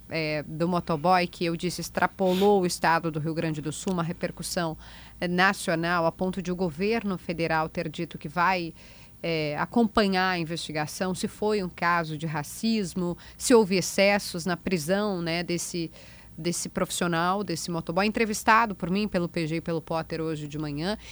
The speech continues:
e ele contou ainda na entrevista que teve um outro episódio já que ele tinha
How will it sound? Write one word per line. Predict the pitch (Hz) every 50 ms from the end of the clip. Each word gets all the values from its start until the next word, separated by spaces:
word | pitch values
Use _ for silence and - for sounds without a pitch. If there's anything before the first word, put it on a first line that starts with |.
| - -
e | - 202
ele | 202 196 196
contou | - - 196 190 180 - - 196 196
ainda | 185 180 185 175 165
na | 175 170
entrevista | 175 - - 170 151 160 170 160 - 180
que | -
teve | - 170 165
um | 175 180 180
outro | 190 214 226 240 240 - 180
episódio | 165 - 175 156 151 170 160 160 156 156 151 151
já | 147 156 160 151 151
que | - -
ele | 170 156 151
tinha | - - - 180 175 170 160 151 151